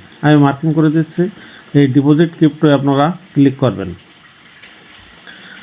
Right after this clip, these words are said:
ডিপোজিট, আহ, ক্রিপ্টোয় ক্লিক করার পরে, আহ, একটু নিচে যে আসবেন, আহ, নিচে আসার পরে, আহ, এ-, এ-, এখানে সার্চ, উপরে সার্চ বারে লিখবেন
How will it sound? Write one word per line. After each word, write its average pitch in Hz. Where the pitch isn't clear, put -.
ডিপোজিট, 165
আহ, 165
ক্রিপ্টোয় 165
ক্লিক 151
করার 165
পরে, 135
আহ, 143
একটু 160
নিচে 151
যে 147
আসবেন, 143
আহ, 143
নিচে 143
আসার 143
পরে, 131
আহ, -
এ-, 185
এ-, 170
এখানে 170
সার্চ, 156
উপরে 160
সার্চ 147
বারে 156
লিখবেন 147